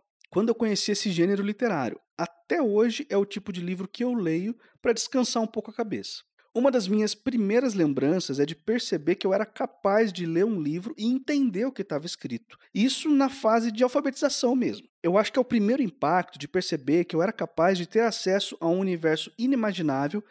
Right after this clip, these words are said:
que eu sempre tive curiosidade, porque criança pobre não tinha acesso à literatura.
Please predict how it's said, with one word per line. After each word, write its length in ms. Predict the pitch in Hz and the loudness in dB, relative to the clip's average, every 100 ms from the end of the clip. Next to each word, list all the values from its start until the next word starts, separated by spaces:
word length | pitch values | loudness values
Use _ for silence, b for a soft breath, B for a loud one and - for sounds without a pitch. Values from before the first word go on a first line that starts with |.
| b | b
que 100 | - | -2
eu 80 | 220 | 0
sempre 540 | - - 262 277 277 | 0 -2 0 -2 -4
tive 200 | - 208 | -8 -10
curiosidade, 680 | 208 208 185 180 143 139 175 | -6 -4 -2 -2 0 0 -4
porque 460 | - 185 - 165 151 B _ | -8 -10 -4 -4 -4 B _
criança 380 | 165 165 196 202 | 2 2 2 -2
pobre 360 | - 156 196 | 2 2 2
não 120 | 247 | 0
tinha 160 | 254 349 | 2 0
acesso 360 | - 208 202 233 | 0 0 0 -2
à 40 | |
literatura. 580 | 240 254 254 247 208 | -2 0 0 0 -2